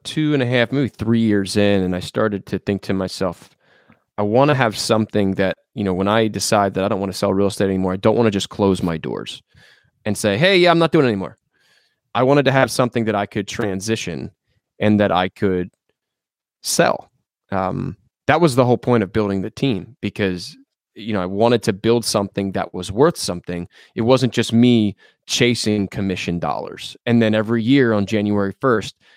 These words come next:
I started over to chase commission dollars from zero again. And that was the point at which I wanted to build a business. And then it was like, "Okay, I need to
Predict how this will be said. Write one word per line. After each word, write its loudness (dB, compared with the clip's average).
I -8
started 0
over 2
to 0
chase 0
commission 2
dollars -2
from -4
zero -4
again. -12
And -2
that 2
was 0
the -2
point 0
at -2
which -4
I -4
wanted 2
to -2
build 2
a -6
business. -2
And 0
then 2
it 2
was 0
like, -2
"Okay, -2
I -2
need -4
to -4